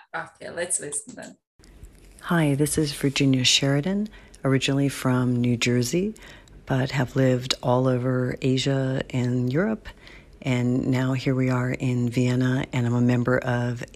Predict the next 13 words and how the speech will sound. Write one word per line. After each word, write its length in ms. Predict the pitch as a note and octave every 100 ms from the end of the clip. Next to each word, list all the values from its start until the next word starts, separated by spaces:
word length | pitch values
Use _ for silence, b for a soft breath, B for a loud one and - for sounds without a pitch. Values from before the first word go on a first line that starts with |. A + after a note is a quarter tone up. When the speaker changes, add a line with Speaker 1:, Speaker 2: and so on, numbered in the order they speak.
| -
Speaker 2:
A 120 | B2+
W 360 | C3 C3 B2+
A, 300 | B2+ B2 B2 B2 B B B B B - -
uh, 340 | - B1 C3
Vienna 540 | C#3 C3+ C#3 F3+ A#3+ A3+ -
and 300 | C3+ B2+ B2+
a 40 | C3
member 380 | C#3 C3 - -
of 280 | B2+ B2 C#3 -
I 140 | A#3+
W 340 | A#3 D#3 C#3+
A, 220 | C3+ C3 C3 -
Graz. 460 | G3+ G3 - -